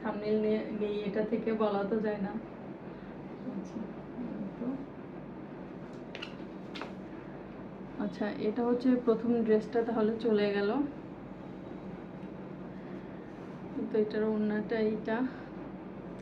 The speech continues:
আমার কাছে কালারটা অনেক বেশি ভালো লাগছে, এই জন্য প্রাইস কম হলেও এটা আর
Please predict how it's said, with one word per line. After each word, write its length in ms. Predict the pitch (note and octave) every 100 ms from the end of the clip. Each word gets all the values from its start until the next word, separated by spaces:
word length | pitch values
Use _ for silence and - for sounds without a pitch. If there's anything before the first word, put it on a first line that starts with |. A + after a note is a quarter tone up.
| - - - -
আমার 200 | A#3 A#3
কাছে 180 | B3+
কালারটা 440 | C4+ A3 A3 A3+ A#3
অনেক 220 | A3+ G#3
বেশি 160 | B3+ A#3
ভালো 280 | G#3+ G3+
লাগছে, 420 | G#3+ G#3+ - C4+ C#4 - - - -
এই 100 | A3+
জন্য 240 | A3 A3+ A#3
প্রাইস 240 | A#3 A3+ - -
কম 200 | A#3 A#3
হলেও 360 | B3 A#3 B3+
এটা 240 | D4+ -
আর 80 | G#3+